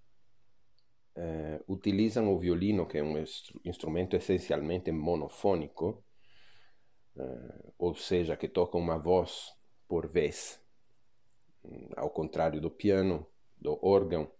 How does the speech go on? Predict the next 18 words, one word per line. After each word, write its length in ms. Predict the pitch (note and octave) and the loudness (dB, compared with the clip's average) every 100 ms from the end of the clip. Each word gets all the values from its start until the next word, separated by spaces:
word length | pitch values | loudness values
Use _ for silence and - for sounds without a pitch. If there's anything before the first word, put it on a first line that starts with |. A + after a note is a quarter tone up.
| - - | -20 -12
que 120 | - | -8
podem 280 | - E2+ E2 | -2 0 0
tocar 300 | - - E2 | -2 0 2
várias 340 | E2 F2 E2+ | 4 4 2
vozes 380 | D2+ F2 D#2+ D#2+ | 2 0 0 -2
ao 100 | D2 | -4
mesmo 300 | C#2+ D2+ - | -4 -4 -6
tempo, 400 | - F2+ D2+ - | -4 -4 -4 -8
não? 220 | - B2+ - - - - - - - - - - - - | -6 -6 -8 -20 -20 -20 -20 -20 -20 -20 -20 -20 -20 -6
Eh, 560 | - F2 E2+ E2 D#2+ D#2 D2+ G1+ - - - - - - - | 2 2 4 2 2 0 -4 -12 -20 -20 -20 -20 -20 -14 -6
as 120 | F#2+ | -2
sonatas 340 | A#2 A2+ C#3+ | 2 4 4
e 60 | D3+ | 2
partitas 600 | D#3 - A#2+ C3 C3+ - - | 4 2 0 0 0 -2 -2
usam 480 | B2+ D3 G2+ E2 E2 | 2 4 4 2 0
o 80 | |
violino, 680 | E2+ E2+ D#2 G2+ A#2 B2 B2+ - - - - - - - - - - - - | 0 0 2 0 0 -2 -4 -14 -20 -20 -20 -20 -20 -20 -20 -20 -20 -20 -16
eh, 680 | - D#2+ D2 C2 - - A1+ | -8 -6 -4 -6 -8 -10 -10